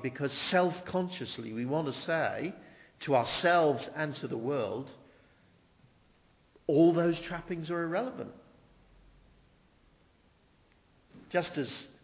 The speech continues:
the gospel needs to be spoken in the language of the local people, it needs to be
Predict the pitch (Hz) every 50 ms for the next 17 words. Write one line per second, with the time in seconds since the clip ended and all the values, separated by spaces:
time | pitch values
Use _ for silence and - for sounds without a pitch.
0 | - - 131 120 143 147 147 147 - - 143 135 123 127 135 123 131 - 123 113
1 | 117 110 - - - - 143 151 160 156 - 147 123 120 113 113 110 107 104 139
2 | 202 254 262 220 160 127 117 - - - - - - - - - - _ - -
3 | - - _ _ _ - - 123 117 101 123 113 107 113 110 110 - - 110 -
4 | - 120 117 110 - 151 170 202 - - - - - - 143 147 156 151 147 143
5 | - - 143 131